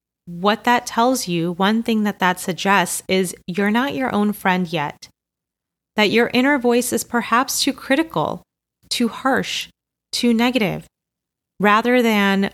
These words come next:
one that is positive and affirming and loving of yourself. So both of these areas I have come a long way in transforming, and the way I did it,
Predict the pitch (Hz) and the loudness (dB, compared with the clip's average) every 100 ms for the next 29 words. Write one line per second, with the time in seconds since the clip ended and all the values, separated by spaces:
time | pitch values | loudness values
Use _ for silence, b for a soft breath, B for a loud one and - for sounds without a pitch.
0 | - 196 202 202 202 196 - 196 196 190 | -2 0 2 2 0 -2 -2 0 2 0
1 | 180 160 - 190 190 - 202 208 185 156 | -4 -6 -8 -6 -6 -6 -2 0 -2 -4
2 | 156 - 196 190 196 214 202 - 160 165 | -10 -4 -2 0 0 0 0 -4 -6 -6
3 | 160 - 147 160 - - _ _ _ _ | -6 -6 -6 -8 -14 -20 _ _ _ _
4 | _ _ _ _ - 254 247 240 285 285 | _ _ _ _ -2 0 2 2 2 2
5 | 269 233 214 - 175 170 202 214 226 233 | 0 0 0 -2 -4 -2 0 2 2 0
6 | - 185 190 - - 220 247 208 214 196 | -2 -4 -4 -6 -6 -2 2 2 2 2
7 | 180 175 175 175 - 180 - 214 247 214 | 0 0 -4 -6 -6 -6 -6 -2 0 0
8 | 165 160 185 190 185 185 b b _ _ | -2 -6 -4 -2 -2 -4 b b _ _
9 | - 208 185 220 262 262 - 185 156 170 | -4 -2 2 2 4 2 0 -2 -4 -8